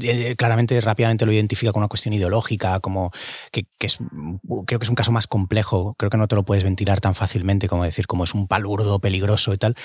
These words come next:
creo que es una cosa más, más interesante, pero más allá de eso da igual, el, el, la clave de su éxito, si escuchas el podcast, es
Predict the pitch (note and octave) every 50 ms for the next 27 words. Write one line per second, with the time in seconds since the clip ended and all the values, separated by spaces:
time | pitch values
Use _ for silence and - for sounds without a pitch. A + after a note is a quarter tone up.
0 | - - - - - - A2+ G2+ A2 A2+ A2+ G#2 F#2+ - G#2+ - A2 G#2 G#2 F#2+
1 | - - - - - A2 G2+ F#2+ F2 A2 G2+ G2 G2 G2 - - A#2 A2+ G#2 A#2+
2 | A#2+ - - - - - A#2+ A#2+ A#2+ A#2 C#3+ D3+ D3 C3+ A#2+ B2+ C3 - - B2+
3 | A#2+ G#2+ F#2+ G#2 A#2+ A#2 F#2 - - A2+ G2+ F#2+ F#2 F#2+ G2 F#2+ F#2 F2+ F2 E2+
4 | E2+ E2+ F2 - A2 G#2 B2 D#3+ D#3+ C3+ - - A#2 B2 - B2+ - G#2+ - G2+
5 | - - A2 - C#3+ B2+ A2+ G#2 F#2+ - B2 C3+ - - D#3 D3+ - C3+ -